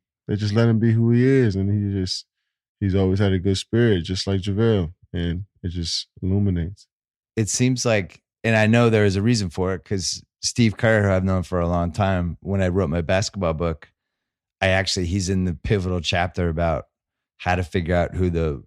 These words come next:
Speaker 2: who the best team of all time was.
Speaker 1: Mm-hmm.
Speaker 2: Um, we were talking about, like, what's more dangerous.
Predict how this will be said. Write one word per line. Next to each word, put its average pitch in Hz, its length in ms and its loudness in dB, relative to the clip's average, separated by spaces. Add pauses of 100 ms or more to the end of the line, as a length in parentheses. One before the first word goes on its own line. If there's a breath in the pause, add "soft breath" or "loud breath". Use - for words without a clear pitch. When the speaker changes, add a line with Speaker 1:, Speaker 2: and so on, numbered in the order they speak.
(360)
Speaker 2:
who 104 120 -2
the 85 100 -6
best 90 300 -6
team 90 180 -4
of 80 100 -6
all 82 140 -2
time 90 300 -6
was. 101 300 -6
Speaker 1:
Mm-hmm. 107 300 2 (720)
Speaker 2:
Um, 90 360 -2 (800)
we 107 120 -4
were 85 40 -4
talking 92 340 -2
about, 87 260 -2
like, 85 440 -8
what's 98 280 -4
more 95 160 -2
dangerous. 87 960 -4